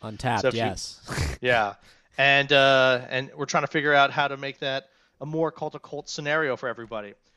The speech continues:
Speaker 1: Yeah.
Speaker 2: Now,
Speaker 1: Maybe we'll brew
Speaker 2: Brian
Speaker 1: a, brew something for it. I don't know.
Speaker 2: I, I can't wait. It, it
Speaker 1: Yeah.
Speaker 2: call, you, you know, call the,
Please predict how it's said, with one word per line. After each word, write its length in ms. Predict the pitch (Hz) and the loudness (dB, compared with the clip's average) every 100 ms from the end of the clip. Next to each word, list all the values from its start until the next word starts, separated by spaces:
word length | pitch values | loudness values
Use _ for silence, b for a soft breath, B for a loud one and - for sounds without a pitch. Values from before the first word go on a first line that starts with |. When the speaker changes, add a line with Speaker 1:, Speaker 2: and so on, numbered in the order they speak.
| _ | _
Speaker 1:
Yeah. 200 | 156 139 | 0 2
Speaker 2:
Now, 220 | 139 123 _ _ _ | 2 -6 _ _ _
Speaker 1:
Maybe 200 | 147 175 | 0 8
we'll 160 | 180 160 | 8 10
brew 260 | 139 135 | 8 8
Speaker 2:
Brian 260 | 127 113 104 | 8 4 0
Speaker 1:
a, 40 | |
brew 280 | 101 104 92 | -4 -6 -8
something 400 | - 76 - 67 _ | -10 -16 -18 -20 _
for 120 | - | -20
it. 40 | 60 | -20
I 40 | |
don't 120 | 55 | -20
know. 60 | - | -16
Speaker 2:
I, 40 | 175 | -14
I 40 | |
can't 400 | - - 294 - | -10 -8 -8 -8
wait. 220 | 160 - - | -8 -10 -14
It, 60 | 127 | -14
it 60 | 147 | -10
Speaker 1:
Yeah. 60 | 104 | -6
Speaker 2:
call, 300 | 190 180 - | -2 -2 -2
you, 160 | 160 165 | -12 -8
you 100 | 156 | -6
know, 180 | 139 139 | -6 -6
call 220 | - 165 | -2 -2
the, 180 | 139 | -4